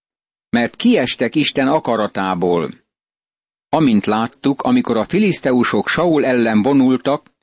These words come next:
és ő tanácsot kért Istentől, Isten néma maradt. Ez az oka annak, hogy Saul az endori boszorkányhoz folyamodott. Lázadása és bűnössége miatt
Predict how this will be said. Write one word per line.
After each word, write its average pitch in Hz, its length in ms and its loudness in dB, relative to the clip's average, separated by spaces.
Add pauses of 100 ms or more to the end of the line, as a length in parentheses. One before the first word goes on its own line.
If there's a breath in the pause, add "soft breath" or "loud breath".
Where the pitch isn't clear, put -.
(480)
és 113 220 -2
ő 117 160 2
tanácsot 151 600 -2
kért 104 340 -2
Istentől, 139 920 0 (340)
Isten 151 460 -2
néma 143 420 2
maradt. 90 640 -4 (880)
Ez 214 180 0
az 151 160 0
oka 117 260 0
annak, 135 500 2
hogy 104 200 -4
Saul 139 460 0
az 127 140 0
endori 160 460 2
boszorkányhoz 131 840 0
folyamodott. 107 880 -2 (760)
Lázadása 127 880 -2
és 117 280 -2
bűnössége 135 800 0
miatt 131 560 0